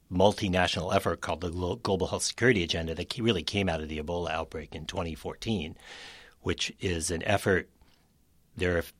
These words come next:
about fifty countries that belong in this Global Health Security Agenda and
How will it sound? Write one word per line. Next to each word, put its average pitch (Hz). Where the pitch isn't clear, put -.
about 90
fifty 117
countries 92
that 82
belong 87
in 78
this 82
Global 85
Health 90
Security 87
Agenda 80
and 80